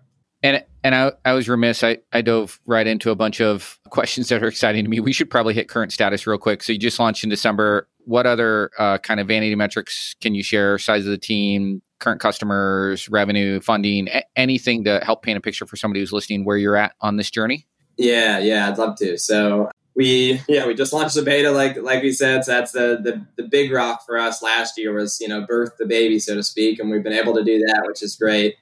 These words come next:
Speaker 2: Thank you. Yeah, it's a lot of work. Uh, financial modeling is a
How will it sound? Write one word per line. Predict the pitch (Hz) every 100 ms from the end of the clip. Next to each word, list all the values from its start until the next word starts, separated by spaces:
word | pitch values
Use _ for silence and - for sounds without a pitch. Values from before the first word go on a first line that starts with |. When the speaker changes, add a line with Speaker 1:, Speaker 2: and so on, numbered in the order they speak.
| - 113
Speaker 2:
Thank | 120 110
you. | 90 - -
Yeah, | 110 104
it's | 104
a | 113 107 107 - _ _ _
lot | 135 175
of | 175
work. | 143 101 - 101
Uh, | 113
financial | 113 127 135 131
modeling | 123 127 120
is |
a | 110